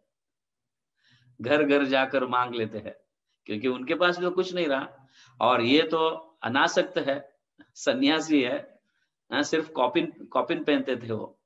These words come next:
रामदास स्वामी। और गुरु के एक आदेश पर सारा उन्होंने पगड़ी, अपना, अ, जो भी पोशाक था, अपने जो आभूषण थे,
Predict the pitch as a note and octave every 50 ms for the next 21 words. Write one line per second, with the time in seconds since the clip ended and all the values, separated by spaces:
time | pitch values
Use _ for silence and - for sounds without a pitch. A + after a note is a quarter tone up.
0 | _ - A2 A#2 A#2 A#2+ A#2+ A#2+ B2 B2 A#2+ - A2+ G2+ G2+ G#2 G#2+ _ _ _
1 | _ _ _ _ _ _ _ _ _ _ _ _ _ _ _ _ _ _ _ _
2 | _ _ _ _ _ _ _ _ _ _ _ - - D3+ D#3+ D#3+ D3+ C3+ C#3+ E3
3 | F#3 G#3+ G#3+ A3 G#3 G3+ G#3 A3 A3 G#3+ F3 E3+ E3+ E3 F#3+ G#3 G#3 G3+ - G#3
4 | G3+ G3+ G3 F3+ - - - D#3 D#3+ F3 F#3 F#3 F#3 F3+ E3+ E3+ E3 D#3+ D3 -
5 | - - D3 D3 D#3+ F3 F3 F3 E3 D3 C3 B2+ B2+ B2 A#2 B2+ C3+ C3+ C3+ C3
6 | B2 A#2 A#2 - _ _ _ _ _ _ _ _ - C3 C3 C3+ C3 B2 A2 G#2+
7 | B2+ D3+ D3+ D3 D3 C#3 C#3 - - _ - C3+ C#3+ C#3 - F#3 F3+ F#3 F#3 -
8 | - D3 B2 A#2 G#2+ A2 A2+ A2 A#2+ A#2+ A#2+ A2 A#2+ B2 A#2+ A#2 A2 G#2+ A2 A2
9 | - - F3 F3 F3 - - C#3 B2 G#2+ -